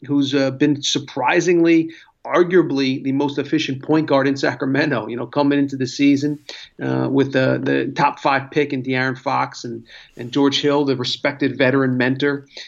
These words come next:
Um, you figure those two guys would, uh, would, would,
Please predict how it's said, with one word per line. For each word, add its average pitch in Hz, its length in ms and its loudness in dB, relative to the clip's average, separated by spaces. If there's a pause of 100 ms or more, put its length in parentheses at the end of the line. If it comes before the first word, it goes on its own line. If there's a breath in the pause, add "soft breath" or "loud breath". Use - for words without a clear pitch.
(120)
Um, 127 180 -2
you 135 80 2
figure 143 220 2
those 143 220 2
two 143 100 -2
guys 131 340 2
would, 127 280 -10
uh, 123 460 -8
would, 127 300 -8
would, 123 160 -6